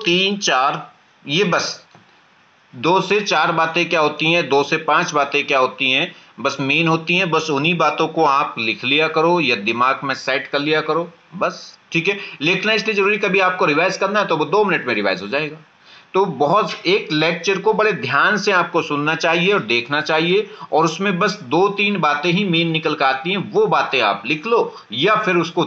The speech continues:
सही से एक बार मन में recall कर लो कि हाँ भाई ये ऐसे है, ये ऐसे है, बस बात खत्म हो गई। क्योंकि लिखने से भी क्या होगा, लिखने से copy पे लिखोगे तो आपके दिमाग में तो आएगा नहीं, बार बार उसको revise करोगे,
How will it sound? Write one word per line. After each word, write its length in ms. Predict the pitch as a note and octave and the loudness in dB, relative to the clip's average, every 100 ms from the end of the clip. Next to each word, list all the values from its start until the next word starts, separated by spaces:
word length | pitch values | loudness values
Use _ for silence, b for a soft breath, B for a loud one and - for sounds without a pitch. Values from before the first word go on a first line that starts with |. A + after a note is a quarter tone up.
| - | -4
सही 300 | - F3 F#3 | -2 0 0
से 200 | F3+ D#3+ | 0 0
एक 140 | D#3 | 0
बार 200 | D3 D3 C#3 | 0 0 -2
मन 180 | C#3 | -2
में 140 | C#3+ G#3 | 0 0
recall 320 | C3+ B2+ B2+ | 0 2 0
कर 120 | B2+ | 0
लो 160 | C3+ E3 | 0 0
कि 120 | E3 | -2
हाँ 180 | B2+ B2+ | 0 0
भाई 120 | C#3+ B2+ | 0 0
ये 200 | B2 B2+ | 2 2
ऐसे 460 | B2+ A2 A#2 B2+ | 2 0 -2 0
है, 120 | C3+ D#3 | 0 0
ये 140 | A2 | 0
ऐसे 220 | F#2 - | 0 -2
है, 60 | C#3 - | -6 -6
बस 260 | - - F2 | -12 -10 -4
बात 180 | F2+ - | -4 -2
खत्म 200 | C#3 D#3+ | -4 -2
हो 120 | C#3 | -2
गई। 120 | C#3+ | -4
क्योंकि 260 | - D3 D#3 | -6 -2 0
लिखने 360 | C#3+ D3+ F3 | 0 0 -2
से 140 | F3+ F3+ | 0 0
भी 100 | F#3 | 2
क्या 140 | F#3+ | 2
होगा, 180 | E3+ E3+ | 2 2
लिखने 320 | D#3 D#3 E3+ | 0 0 -2
से 100 | E3+ | 0
copy 280 | D#3 D#3 D#3+ | 0 0 0
पे 120 | E3 | -2
लिखोगे 320 | D#3+ D3+ E3 E3+ | -2 0 0 2
तो 100 | D3+ | 0
आपके 200 | D3+ D3+ | 0 -4
दिमाग 280 | C#3+ D3 D3+ | 0 -2 -2
में 80 | D3 | -2
तो 60 | |
आएगा 200 | D#3+ E3+ | 0 0
नहीं, 120 | D3+ C#3+ | -2 0
बार 160 | C#3+ | 0
बार 120 | C#3+ C#3+ | 2 0
उसको 180 | - | 0
revise 240 | C#3+ D3 C#3+ | -2 0 -2
करोगे, 300 | C3+ A#2 | -4 -4